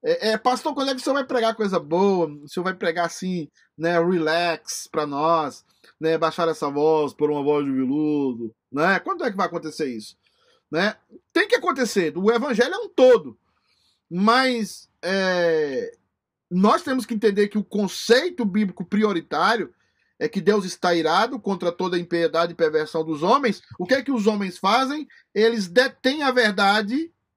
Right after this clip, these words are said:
pela injustiça, né? Por que que eles fazem isso? Versículo dezenove. "Porquanto o que de Deus se pode conhecer", olha aí, Martinha, olha aí, meninas, "o que de Deus se pode conhecer"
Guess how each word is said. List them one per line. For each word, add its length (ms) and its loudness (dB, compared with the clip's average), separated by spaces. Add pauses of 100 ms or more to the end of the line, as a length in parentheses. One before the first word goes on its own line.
(320)
pela 460 4 (580)
injustiça, 920 0 (500)
né? 340 2 (800)
Por 200 6
que 140 2
que 60 0
eles 160 0
fazem 360 4
isso? 160 -2
Versículo 400 2
dezenove. 520 0 (420)
"Porquanto 720 2
o 100 0
que 180 0
de 140 0
Deus 320 2
se 100 -2
pode 260 2
conhecer", 460 -2
olha 220 2
aí, 100 4
Martinha, 640 -2 (120)
olha 260 0
aí, 200 2
meninas, 840 -2
"o 100 -4
que 140 0
de 140 -2
Deus 300 0
se 100 -8
pode 300 0
conhecer" 800 -2